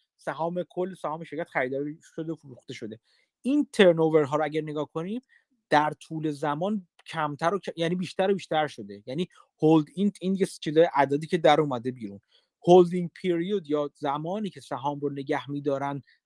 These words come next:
هر شرکت رو یا حتی اس ان پی فایو هاندرد رو کلاً تو بازار به صورت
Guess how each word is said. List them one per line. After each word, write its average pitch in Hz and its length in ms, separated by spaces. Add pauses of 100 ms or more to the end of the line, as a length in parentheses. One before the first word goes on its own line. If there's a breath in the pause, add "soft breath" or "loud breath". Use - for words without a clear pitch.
(120)
هر 147 240
شرکت 135 400
رو 139 80
یا 135 100
حتی 226 260
اس 202 140
ان 180 100
پی 160 80
فایو 151 200
هاندرد 147 300
رو 156 60
کلاً 117 320 (340 soft breath)
تو 165 100
بازار 143 360
به 135 200
صورت 135 200